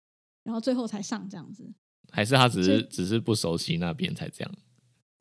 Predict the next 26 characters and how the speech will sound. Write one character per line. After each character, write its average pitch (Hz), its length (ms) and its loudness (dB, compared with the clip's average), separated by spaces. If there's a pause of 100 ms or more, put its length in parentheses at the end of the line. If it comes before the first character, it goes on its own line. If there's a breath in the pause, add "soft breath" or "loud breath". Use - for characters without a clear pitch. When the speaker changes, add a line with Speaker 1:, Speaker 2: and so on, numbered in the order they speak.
Speaker 1:
嗯， 302 880 -6
嗯， 311 60 -2
可 320 100 2
是 349 160 2
我 302 60 4
觉 269 80 -2
得 214 40 -2
它 330 60 -2
那 370 80 -2
个 359 80 -2
拨 302 240 -2
砂 285 180 -4
动 269 160 -2
作 269 140 0
一 220 100 0
副 269 160 -2
就 247 80 0
是 254 140 2
想 214 160 -6
上 214 180 -4
厕 214 180 -4
所 - 180 -12
的 - 60 -14
样 170 160 -10
子。 - 140 -10
Speaker 2:
哦。 78 480 -4